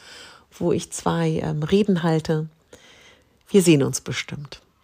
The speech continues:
Oder wir sehen uns auch, wen habe ich, ähm, damals getroffen? Auf Warnemünde, eine Hörerin, die ich, ähm, es war eine wahnsinnig schöne Begegnung, die meinen Podcast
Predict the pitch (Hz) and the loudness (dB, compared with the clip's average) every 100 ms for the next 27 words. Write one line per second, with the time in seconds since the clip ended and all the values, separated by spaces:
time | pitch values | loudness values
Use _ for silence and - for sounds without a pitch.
0 | - - 208 254 214 175 196 214 202 - | -4 4 8 8 6 4 2 0 0 0
1 | - 202 - - 190 196 190 190 - - | 0 0 -4 0 2 4 0 -4 -6 -4
2 | 180 180 185 180 175 - - - 175 - | -4 -2 -2 -2 -4 -8 -8 -8 -6 -4
3 | 175 180 175 175 180 185 170 175 180 - | 2 4 4 6 6 4 4 4 4 2
4 | 165 165 165 - - - - - - - | -2 -2 -2 -6 -16 -18 -18 -20 -20 -6
5 | - 175 170 - - 175 156 156 160 - | 0 2 0 -2 -2 0 -2 -4 -6 -12
6 | - - - 180 180 165 165 160 156 - | -20 -20 -2 2 4 6 4 4 0 2
7 | 170 151 - - 147 - 143 180 - - | 2 2 0 0 -2 0 0 -2 -8 -10
8 | 156 151 160 156 - 160 - 151 151 - | -6 -2 0 2 2 2 2 0 0 -6